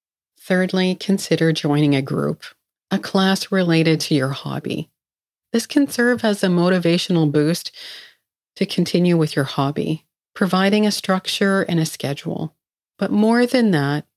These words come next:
it can provide a sense of camaraderie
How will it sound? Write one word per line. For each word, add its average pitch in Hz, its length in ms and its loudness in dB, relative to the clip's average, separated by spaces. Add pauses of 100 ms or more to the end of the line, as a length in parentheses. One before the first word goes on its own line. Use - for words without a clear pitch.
(200)
it 208 180 -2
can 202 300 2
provide 156 520 0
a 147 80 -2
sense 160 400 -2
of 151 380 -4
camaraderie 165 720 -4